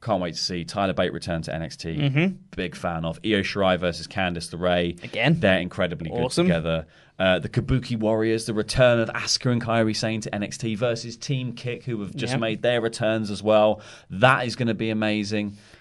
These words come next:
Speaker 1: And
Speaker 2: And
Speaker 1: then
Speaker 2: then
Speaker 1: the, all, hopefully all of the fallout of all these stories.
Speaker 2: Yeah.
Speaker 1: I just think it's gonna be immense.
Speaker 2: Yeah. We've got, how long have we got? We have got one, two, three,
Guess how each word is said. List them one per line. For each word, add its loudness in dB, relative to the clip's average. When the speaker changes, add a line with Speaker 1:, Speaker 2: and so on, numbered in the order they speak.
Speaker 1:
And 2
Speaker 2:
And 4
Speaker 1:
then -2
Speaker 2:
then 0
Speaker 1:
the, 2
all, 6
hopefully 4
all 4
of -2
the -4
fallout 2
of -2
all 0
these -2
stories. 0
Speaker 2:
Yeah. -6
Speaker 1:
I -20
just -10
think -8
it's -10
gonna -6
be -4
immense. -2
Speaker 2:
Yeah. -4
We've 4
got, 2
how 2
long 4
have 2
we 2
got? -2
We 6
have 6
got 0
one, 6
two, 2
three, 2